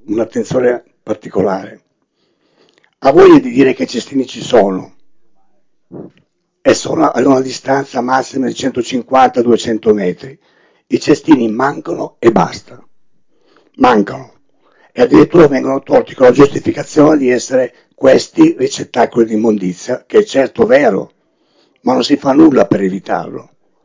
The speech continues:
Abbiamo alcune vie, per esempio, disseminate di sacchettini dalla cacca dei cani, che i proprietari abbandonano,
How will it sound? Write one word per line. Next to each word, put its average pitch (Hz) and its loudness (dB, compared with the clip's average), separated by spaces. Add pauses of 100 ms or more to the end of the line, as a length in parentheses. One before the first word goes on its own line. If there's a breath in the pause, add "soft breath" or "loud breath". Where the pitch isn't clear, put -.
(540)
Abbiamo - 0
alcune 277 4
vie, 240 2
per 240 -2
esempio, 113 0
disseminate 226 -6
di 113 -10
sacchettini 139 -2
dalla 113 -2
cacca 131 -8
dei 117 -8
cani, 101 -8 (460)
che - 0
i - 2
proprietari - 0
abbandonano, 233 2